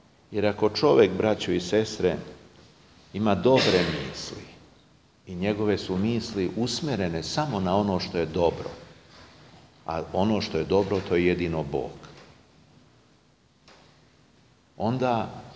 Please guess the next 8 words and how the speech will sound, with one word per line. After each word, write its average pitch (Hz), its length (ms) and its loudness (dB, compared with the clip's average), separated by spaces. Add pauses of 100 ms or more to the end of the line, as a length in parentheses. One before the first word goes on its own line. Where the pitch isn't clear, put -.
(1600)
njegov 107 340 -2
je 107 140 2
karakter 113 640 -4
dobar. 67 340 -4 (1300)
On 98 140 -6
je 95 160 -2
karakteran 78 720 -6
čovek. - 480 -10